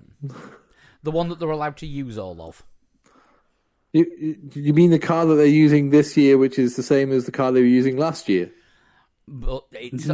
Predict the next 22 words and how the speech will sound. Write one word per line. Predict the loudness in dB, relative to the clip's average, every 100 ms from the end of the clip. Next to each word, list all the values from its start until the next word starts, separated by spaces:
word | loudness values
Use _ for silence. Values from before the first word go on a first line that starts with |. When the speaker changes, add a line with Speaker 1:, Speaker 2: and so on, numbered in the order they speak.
| -8 -10
Speaker 1:
<laughs> | -14 -8
yeah, | -8 -8 -14
but | -4 -2 -2
they're, | -6
they | -8 -4
weren't | -4 -4
allowed | -8 -8
to | -8
use | -8 -6
all | -6 -6
of | -8
the | -10 -8
engine | -8 -8 -12
last | -14 -16 -18
year, | -18
apparently. | -6 -6 -6 -20 -20 -20 _ -20 -20 -20 -20 -4
Speaker 2:
Well, | -2 0 0 -2 -4 -10
maybe, | -4 -2 0 -2 -4
perhaps | -4 -8 -6 -8 -10
not. | -6 -6 -6 _ _
No, | -10 -8 -8 -12 -4
but | -4